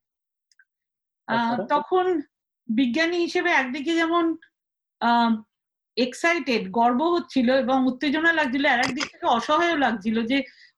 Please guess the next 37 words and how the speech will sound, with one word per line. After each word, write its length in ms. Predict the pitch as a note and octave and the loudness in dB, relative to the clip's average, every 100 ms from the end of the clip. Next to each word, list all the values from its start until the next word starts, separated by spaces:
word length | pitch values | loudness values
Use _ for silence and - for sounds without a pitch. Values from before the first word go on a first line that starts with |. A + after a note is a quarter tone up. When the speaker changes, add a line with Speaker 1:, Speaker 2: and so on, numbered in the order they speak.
| - | -4
Speaker 1:
আমরা 260 | F#3+ A#3+ D4+ | 0 2 4
এত 200 | C#4+ C4+ | 2 -2
ফান্ডামেন্টাল 720 | - - B3 C#4 D4+ E4 D4 B3+ | -6 -2 0 0 0 0 0 0
বেসিক 340 | A3 A#3+ D#4+ B3+ | 0 -2 -4 -2
রিসার্চ 360 | B3+ B3 F4+ F4+ | -2 0 -2 -2
করি 240 | C#4+ A#3+ | -2 -2
যে 140 | A3 D4 | 0 0
হয়তো 280 | C4+ B3 D#4 | 0 -2 -2
ওইগুলো 420 | C#4 B3 D4 D#4+ E4 - - - | 0 2 2 2 0 -4 -20 -6
একটা 220 | B3 E4 | -2 0
মানুষকে 560 | C4+ A#3 B3+ E4 - E4 | 2 2 2 -2 -4 -4
কি 140 | E4 | -2
করে 180 | E4+ E4 | -2 0
বাঁচিয়ে 400 | B3+ A#3+ D#4 D#4+ | 0 0 -2 0
রাখা 220 | D#4 D#4 | 0 0
যায় 160 | B3 B3+ | -2 0
সেটা 240 | C4+ C#4+ | 0 0
এখনো 260 | C#4 D#4 D#4 | -2 -2 -2
যোজন 440 | A3 A#3 A#3 D#4 D4+ C4 | 2 2 2 0 -2 0
পথ 160 | B3 A#3+ G#3 | 0 0 -2
দূর, 260 | C#4+ D4 A3 B3+ _ _ - | 0 0 -2 -6 _ _ -6
সেটা 200 | C#4 E4 | -2 0
হয়তো 160 | E4 E4 | 0 -2
আমি 120 | E4+ | 0
বলতে 320 | C4 C4+ A#3 | 2 2 0
পারবো 280 | B3+ B3 G3 | -2 -2 -4
না, 140 | G3 C4+ - _ _ - | -6 -6 -8 _ _ -6
কিন্তু 300 | D4+ D4 E4+ E4+ E4+ - - _ _ - | -4 0 2 2 0 -4 -14 _ _ -12
সাধারণ 480 | - B3 C#4+ D#4+ | -4 -2 0 -2
মানুষ 260 | D#4+ D#4+ D#4+ C#4+ | -2 -2 -2 -2
এইভাবে 340 | C4+ C#4+ D4 | 2 2 0
যোগাযোগ 400 | B3 A#3+ A#3+ C4 | 0 0 0 -2
করেছে। 320 | - G3 E3+ A#3 | -4 -4 -2 0
আর 120 | B3 | 0
একটা 240 | D#4 F#4+ | 0 -2
ক্ষেত্রেও 460 | F#4 E4+ - E4 D4+ | -2 -4 -2 -2 0
এরকম 360 | B3 A3+ B3+ | 0 0 0